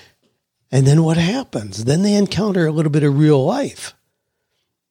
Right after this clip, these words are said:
where there's a boss who doesn't tolerate being late three days in a row and fires you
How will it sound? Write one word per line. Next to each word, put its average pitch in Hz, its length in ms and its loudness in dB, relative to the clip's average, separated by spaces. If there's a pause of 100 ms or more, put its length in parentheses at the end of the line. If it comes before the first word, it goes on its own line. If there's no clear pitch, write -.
(120)
where 131 120 -4
there's 120 200 0
a 120 40 -2
boss 127 320 0
who - 80 -4
doesn't 151 320 2
tolerate 180 560 0
being 123 240 0
late 117 300 -2
three 135 180 -2
days 120 300 -2
in 117 60 -2
a 113 40 -2
row 147 160 4
and 175 140 0
fires 262 580 -4
you 101 320 -14